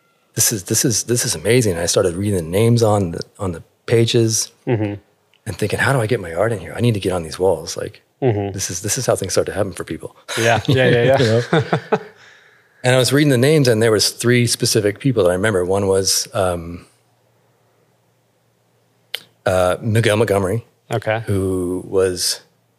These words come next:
Speaker 1: um, who ended up becoming a tattooer
Speaker 2: Okay.
Speaker 1: later in life. And he was a, just a hardcore skater back then, and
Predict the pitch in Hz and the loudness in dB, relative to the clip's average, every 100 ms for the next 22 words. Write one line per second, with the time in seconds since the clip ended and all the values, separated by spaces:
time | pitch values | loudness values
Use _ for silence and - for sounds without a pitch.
0 | _ 104 90 87 85 82 85 _ _ _ | _ -4 -2 -2 -4 -8 -20 _ _ _
1 | _ _ _ _ _ _ _ _ _ _ | _ _ _ _ _ _ _ _ _ _
2 | _ _ _ _ - 101 98 - _ _ | _ _ _ _ -4 -2 -2 -6 _ _
3 | 127 104 98 98 104 - 107 98 87 104 | 0 2 2 2 -2 -4 -2 -2 0 0
4 | - 107 104 - _ _ 110 104 110 - | 2 -2 -2 -10 _ _ -6 -4 -6 -10
5 | _ - 104 92 87 87 92 - 92 85 | _ -4 0 0 -2 -4 -4 -6 -8 -10
6 | 87 95 87 90 - _ _ _ _ _ | -10 -8 -6 -8 -12 _ _ _ _ _
7 | - - 104 92 101 90 - 92 90 92 | -4 -2 0 0 0 -2 0 0 0 0
8 | 90 - 87 92 98 131 90 85 82 82 | -4 -4 -4 -4 -8 -10 -10 -8 -10 -12